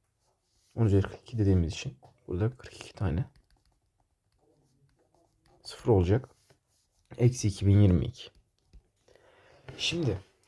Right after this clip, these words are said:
arkadaşlar, ama iki bin yirmi iki çıkardığım zaman on binden, on binden iki bin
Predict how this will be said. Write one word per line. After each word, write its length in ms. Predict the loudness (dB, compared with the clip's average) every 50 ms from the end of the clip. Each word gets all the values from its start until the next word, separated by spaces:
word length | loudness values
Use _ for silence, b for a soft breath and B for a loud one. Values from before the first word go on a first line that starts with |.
| b b b b b b -2
arkadaşlar, 500 | -2 0 2 2 2 0 0 0 2 2
ama 220 | 4 4 2 0
iki 200 | -2 -4 -6 -6
bin 40 | -4
yirmi 180 | -4 -4 -4 -6
iki 120 | -8 -8
çıkardığım 520 | -8 -2 4 6 8 10 10 8 6 4
zaman 240 | -2 -4 -4 -6 -8 -12 _ _ _ _ _ _ _ _ _ _ _ _ _ _ _ _ -4
on 240 | -2 0 2 2 4
binden, 420 | 4 4 6 4 4 2 0 -2 -8 _ _ _ _ _ _ _ _ -8
on 240 | -4 -2 -2 0 0
binden 320 | -2 -2 -2 -2 -4 -4 -6 _ _ _ _ _ _ _ _
iki 180 | -20 -14 -8 -4
bin 160 | -4 -4 -4